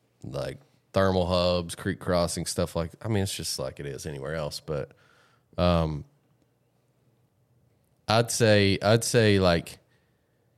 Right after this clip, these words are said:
they're coming out of crop fields in the morning to go to bed on the, either, like, the, the, the tops of ditches or, like,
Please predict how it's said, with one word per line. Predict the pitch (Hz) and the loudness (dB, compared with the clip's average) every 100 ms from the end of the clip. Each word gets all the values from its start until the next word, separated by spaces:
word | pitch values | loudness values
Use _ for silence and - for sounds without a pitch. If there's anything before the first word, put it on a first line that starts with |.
| _ _ _ 98 | _ _ _ -4
they're | 95 107 113 | 4 6 6
coming | - 113 113 104 98 98 87 - - _ _ _ _ _ _ - | 4 4 4 4 4 2 0 -4 -18 _ _ _ _ _ _ -4
out | 107 107 107 | 2 4 2
of | 98 | 2
crop | - 104 104 - | 4 4 4 0
fields | 110 104 104 98 - - - _ _ _ - | 2 4 2 0 -8 -12 -16 _ _ _ 0
in | 107 | 2
the | 98 | 4
morning | 98 98 95 92 92 | 4 4 4 0 -2
to | |
go | 95 95 | 0 0
to | 92 | 0
bed | 87 87 87 85 - | 0 2 2 0 -2
on | 90 87 90 | -4 -2 -4
the, | 87 85 80 _ _ _ _ _ _ _ - | -2 -2 -4 _ _ _ _ _ _ _ -4
either, | 101 92 92 | -2 0 0
like, | 85 85 | 0 -2
the, | 92 87 85 - | -2 0 0 -4
the, | 87 85 80 80 - _ _ _ _ _ _ _ _ _ _ - | -4 -2 -2 -4 -10 _ _ _ _ _ _ _ _ _ _ -10
the | 92 | -6
tops | - 101 95 - | 0 2 2 0
of | 95 82 | -4 -2
ditches | 98 90 95 92 90 85 - | -2 0 0 0 0 -4 -6
or, | 85 85 82 80 | -6 -2 -2 -2
like, | 73 67 - | -2 -2 -6